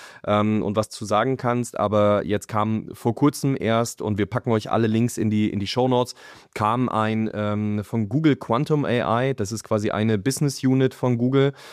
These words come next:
ähm, kam ein Research raus, ähm, von deren, äh, V P of Engineering als auch die Ethereum Foundation hat da mit dran gearbeitet und die haben,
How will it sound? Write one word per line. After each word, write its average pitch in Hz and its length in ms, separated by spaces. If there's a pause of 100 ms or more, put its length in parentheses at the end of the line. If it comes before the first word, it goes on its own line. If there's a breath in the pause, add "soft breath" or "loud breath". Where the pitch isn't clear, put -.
(200 loud breath)
ähm, 104 240
kam 110 260
ein 107 120
Research 131 520
raus, 120 480
ähm, 104 540
von 104 260
deren, 101 480
äh, 95 180
V 113 140
P 113 160
of 104 140
Engineering 117 760
als 92 240
auch 92 140
die - 180
Ethereum 127 480
Foundation 107 680
hat 104 140
da 107 100
mit 107 220
dran 107 180
gearbeitet 107 600 (360 loud breath)
und 107 280
die 110 160
haben, 107 420